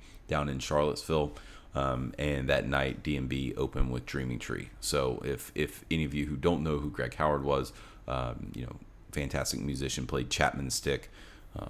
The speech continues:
on the version of Dreaming Tree on Before These Crowded Streets. <clears throat> He was a famous Charlottesville musician, and he was on, uh, you know, he guested a couple times with the band as well, but friends of the band. Um, so that could have been a nod to,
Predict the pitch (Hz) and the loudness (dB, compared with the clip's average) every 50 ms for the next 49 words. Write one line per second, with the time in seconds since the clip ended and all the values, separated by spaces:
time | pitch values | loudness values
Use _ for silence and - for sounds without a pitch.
0 | - - - 76 71 69 67 67 65 62 62 67 64 65 71 69 67 65 73 71 | -6 -2 0 2 2 2 2 0 0 -2 -2 -4 -2 0 2 2 2 2 0 -2
1 | 65 62 65 - 78 76 71 69 65 - - 78 73 71 71 67 69 - - 71 | -2 -2 0 2 2 2 2 2 0 0 0 2 2 2 2 -2 -4 -4 -4 -4
2 | 67 - - - - 69 69 65 64 - - - 60 57 53 - - - 92 95 | -4 -4 -6 -4 -2 -2 0 -2 -4 -4 -4 -4 -4 -4 -4 -4 -2 2 4 6
3 | 92 90 - - - - - - - - 78 71 64 64 71 78 69 64 62 - | 6 4 4 0 -2 -4 -4 -10 -8 -6 -6 -4 -4 -2 0 0 0 0 -2 0
4 | - 76 76 71 71 - - - 71 69 65 - - - 71 69 67 65 64 71 | 2 2 2 2 0 0 0 2 4 2 2 0 -2 -4 -2 -2 -2 -2 -2 -2
5 | 67 - - 67 65 64 62 64 73 76 67 67 65 69 69 67 65 65 60 - | -2 -2 -2 -4 -4 -4 -2 -2 -2 -2 -2 -2 -2 0 0 0 0 -2 -4 -8
6 | - - - - - - - - - - - 64 58 - - 50 67 71 64 64 | -10 -18 -18 -18 -18 -18 -18 -18 -14 -8 -6 -6 -6 -6 -6 -6 -6 -6 -4 -4
7 | 64 78 73 67 64 - - - - - - - - 76 78 76 73 - - 78 | -2 -2 -2 -2 -2 -6 -14 -20 -20 -18 -16 -10 -4 0 2 2 2 2 0 0
8 | 69 65 69 73 - - - - - 73 - - 73 71 67 - 62 - 67 64 | -2 -2 -4 -6 -4 -2 -2 0 0 2 2 4 2 2 2 -2 -6 -6 -2 0
9 | 71 71 71 71 69 65 65 65 69 76 73 69 67 65 71 67 - - - - | 2 2 2 2 0 0 -2 0 4 6 6 6 6 4 2 -2 -2 -8 -4 4
10 | - 101 92 87 78 82 78 73 78 78 76 73 71 69 65 - - - - - | 8 8 8 8 8 4 2 4 4 4 4 4 2 0 -4 -8 -14 -18 -18 -20
11 | - - - - - - - - - - - - - - 73 69 65 62 - 82 | -20 -20 -20 -20 -20 -20 -20 -20 -18 -18 -16 -6 0 2 2 4 4 2 4 8
12 | 78 80 - - - 80 73 69 - - 76 69 69 69 71 71 69 69 69 67 | 8 8 6 6 4 4 4 4 2 2 2 2 2 2 2 2 4 2 2 0
13 | - - 73 69 65 | -2 -2 -2 -2 -2